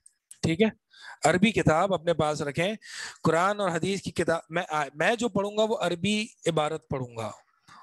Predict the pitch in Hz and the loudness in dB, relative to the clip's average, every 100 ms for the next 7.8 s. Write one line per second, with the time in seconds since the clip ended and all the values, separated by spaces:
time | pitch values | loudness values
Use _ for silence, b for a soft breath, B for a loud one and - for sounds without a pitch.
0 | B _ - 151 175 139 - _ b b | B _ 0 2 0 -6 -16 _ b b
1 | 156 - - 190 214 202 208 160 165 175 | -2 -2 -2 -2 -2 -4 -2 0 0 0
2 | 175 156 151 160 - 156 151 143 131 127 | 0 0 -2 -4 -2 0 0 -2 -4 -2
3 | 127 117 _ _ B B B B B - | -2 -2 _ _ B B B B B -2
4 | 185 185 208 208 208 202 185 185 160 160 | 0 2 2 0 -2 0 -2 0 0 -2
5 | - 180 165 - 185 160 - 180 185 - | 0 0 0 0 0 0 -2 -2 -2 -6
6 | - 151 - - 165 190 220 180 160 165 | -4 -6 -4 -4 -2 0 -4 -2 -2 -2
7 | - - 151 156 151 151 175 214 | -6 -6 -4 -4 -6 0 0 0